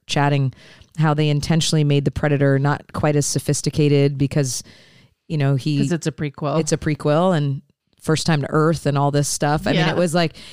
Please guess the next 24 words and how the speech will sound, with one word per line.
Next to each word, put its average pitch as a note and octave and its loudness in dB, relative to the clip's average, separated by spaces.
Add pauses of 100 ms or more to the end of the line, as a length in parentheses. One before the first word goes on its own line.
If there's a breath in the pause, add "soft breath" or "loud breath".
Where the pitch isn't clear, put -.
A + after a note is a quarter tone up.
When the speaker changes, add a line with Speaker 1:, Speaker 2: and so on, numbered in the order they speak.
(280 loud breath)
Speaker 1:
a-, G#3 0
and G#3 2
just G#3 -2
the E3 -4
fight G#3 -2
scenes A3+ 2
and D3+ 0
her E3+ 0
character E3+ 0
was F#3+ 2
so F#3 2
well E3+ 2
developed D#3 2
and C#3+ 2
you're C3+ 0
really D3 4
rooting D3+ 2
for D3+ -2
her. D3 2 (640 loud breath)
I A3 -4
just, F3+ -2
it F3 0
was F3 2
a, D3+ 0